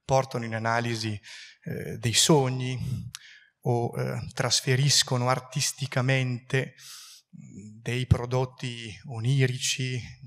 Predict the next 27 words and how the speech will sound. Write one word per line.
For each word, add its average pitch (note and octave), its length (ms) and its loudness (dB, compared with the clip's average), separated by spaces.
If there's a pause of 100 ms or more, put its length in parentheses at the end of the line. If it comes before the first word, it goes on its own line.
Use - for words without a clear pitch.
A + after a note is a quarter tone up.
(300)
delle, A#2+ 500 -2
eh, G#2+ 100 -4 (1040)
testimonianze B2 800 2
interiori, B2 640 0
per A#2 160 -4
esempio A#2 380 -4
nel A2+ 180 -4
disegno, A#2+ 800 0 (400)
nella C3 260 -4
scultura, A#2+ 880 0 (540)
eh, A#2+ 260 -4 (100)
o B2+ 100 0
attraverso A#2+ 440 -2
delle A#2+ 180 -2
tecniche B2+ 380 0
corporee, B2 680 0 (300)
da D#3 180 2
due F#3+ 220 2
possibili D3 600 2
pericoli, G#2+ 640 -4 (140)
due D#3+ 380 0
possibili C3+ 560 2
insidie A#2+ 580 0
in A2+ 100 -6
questo C3 260 -2
processo B2+ 680 -2
che B2+ 240 -4